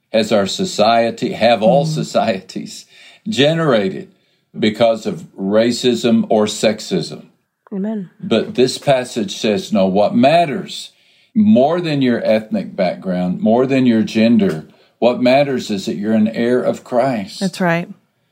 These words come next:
Speaker 1: And so
Speaker 2: That's
Speaker 1: I
Speaker 2: right.
Speaker 1: can look at you and I say, "You're of equal value. We're of equal value." I can, male can say that to female, female can say that to male.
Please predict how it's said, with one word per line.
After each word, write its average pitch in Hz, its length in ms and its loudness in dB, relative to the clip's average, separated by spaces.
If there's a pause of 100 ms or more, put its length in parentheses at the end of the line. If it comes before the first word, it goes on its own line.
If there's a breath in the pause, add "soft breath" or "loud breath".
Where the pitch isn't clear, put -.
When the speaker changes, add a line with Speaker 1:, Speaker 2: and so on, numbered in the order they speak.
(200)
Speaker 1:
And 110 200 0
so - 80 -4
Speaker 2:
That's 110 120 4
Speaker 1:
I 113 100 6
Speaker 2:
right. 135 100 -2
Speaker 1:
can 127 260 2
look 127 200 0
at 120 80 -6
you 147 400 4
and 110 140 2
I 113 120 2
say, 110 200 -2
"You're 123 240 2
of 131 140 2
equal 151 320 0
value. 143 800 2
We're 127 260 2
of 120 220 0
equal 131 320 -2
value." 135 680 0 (280 soft breath)
I 113 140 2
can, 120 500 -4
male 127 560 2
can 117 220 -4
say 117 220 0
that 110 220 0
to 107 100 -6
female, 131 360 0
female 123 520 2
can 107 180 -6
say 98 260 -4
that 82 220 -6
to - 80 -10
male. 117 600 0